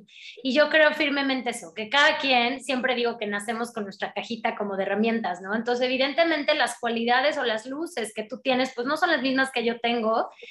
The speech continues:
ni nadie más, ¿no? Porque somos únicos. Pero el reto es justo eso, en irte conociendo y en saber que todo eso ya lo traes. Y sí creo mucho que vamos teniendo como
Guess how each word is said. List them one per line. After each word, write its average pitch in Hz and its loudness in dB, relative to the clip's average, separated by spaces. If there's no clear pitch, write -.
ni 247 2
nadie 320 4
más, 320 4
¿no? 233 2
Porque 226 -4
somos 285 -6
únicos. - -6
Pero 254 4
el 262 4
reto 294 4
es 320 2
justo 294 -6
eso, 233 -6
en 202 -6
irte 302 0
conociendo 240 -2
y 240 -4
en 220 -6
saber 247 -2
que 330 0
todo 277 6
eso 247 0
ya 254 2
lo 247 -2
traes. 233 -2
Y 262 -4
sí 320 -4
creo 285 2
mucho 262 -4
que 220 -8
vamos 240 -4
teniendo 226 -4
como 190 -6